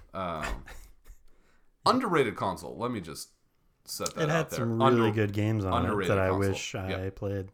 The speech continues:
Speaker 2: Yeah. <laughs>
Speaker 1: Um, some very good, Wonderful one oh one, Bayonetta, um, Mario Maker, apparently, despite me not owning it.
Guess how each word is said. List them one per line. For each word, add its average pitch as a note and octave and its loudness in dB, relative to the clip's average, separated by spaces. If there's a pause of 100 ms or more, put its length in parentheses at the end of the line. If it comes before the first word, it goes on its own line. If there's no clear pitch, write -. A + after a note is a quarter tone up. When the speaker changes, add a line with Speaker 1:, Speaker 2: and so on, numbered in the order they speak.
(140)
Speaker 2:
Yeah. G2 -4
<laughs> - -8
Speaker 1:
Um, F#2 -2
some G2 -10
very A2 0
good, F#2+ -6
Wonderful G#2+ -4
one G2 -4
oh F#2+ -4
one, F#2+ -6
Bayonetta, F2+ -6 (320)
um, C2 -14 (1300)
Mario E2 -10
Maker, E2+ -10
apparently, F2+ -10
despite - -10
me F2 -10
not E2 -10
owning F2 -10
it. F2+ -12